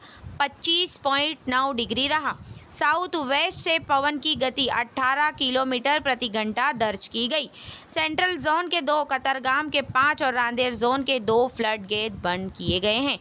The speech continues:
इसी कारण रांदेर और सेंट्रल जोन में झोपड़पट्टियों और कच्चे मकानों के साथ सड़कों पर भी जल भराव की स्थिति है। विशेष तौर पर कादरसा, किनाल और रेवा नगर में पानी भर गया है।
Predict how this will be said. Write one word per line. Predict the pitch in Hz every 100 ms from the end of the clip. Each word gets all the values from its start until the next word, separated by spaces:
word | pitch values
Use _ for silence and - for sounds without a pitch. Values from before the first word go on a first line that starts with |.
| - - -
इसी | 262 262 330
कारण | - 285 294 320 247 - - - -
रांदेर | 240 277 285 302 339 349
और | 311
सेंट्रल | 320 277 294 302
जोन | 233 269 311
में | 320 240
झोपड़पट्टियों | 254 254 254 - - - - 240 - 294 285
और | - 247 277 311 254
कच्चे | 269 247 320 294
मकानों | 254 254 247 285
के | 302
साथ | 294 269
सड़कों | 262 247 226 233 226 226
पर | 247 311
भी | 302 - - - -
जल | - 208 294
भराव | 254 247 233 233
की | 277 254
स्थिति | - 208 208 262
है। | 254 - - - -
विशेष | - 294 302 330 349 359
तौर | 311 311 339
पर | 339
कादरसा, | 339 302 277 277 302 302
किनाल | 330 277 269 302
और | 277
रेवा | 247 240 269
नगर | 269 220 247
में | 311 254 - - -
पानी | 226 240 208 202
भर | 190 185 202
गया | 262 302
है। | 311